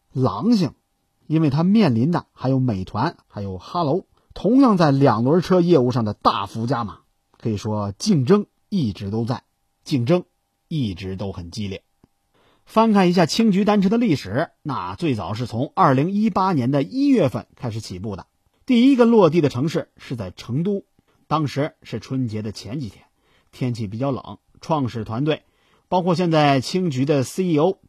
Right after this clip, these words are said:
张志东在内，当时总共有三十多个人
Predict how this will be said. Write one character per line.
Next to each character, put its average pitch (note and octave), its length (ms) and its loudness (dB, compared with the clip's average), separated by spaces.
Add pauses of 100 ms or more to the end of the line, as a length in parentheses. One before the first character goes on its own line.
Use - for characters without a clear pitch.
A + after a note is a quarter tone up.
张 E3+ 280 0
志 D3+ 140 -2
东 E3+ 180 -2
在 D3+ 140 -2
内， E3+ 160 -6 (480)
当 G3 180 -2
时 F#3+ 160 0
总 A#2+ 180 -4
共 F3 120 0
有 A#2+ 100 0
三 C#4+ 360 -2
十 D3 100 -2
多 B2+ 120 0
个 A#2 80 -2
人 F2 180 -10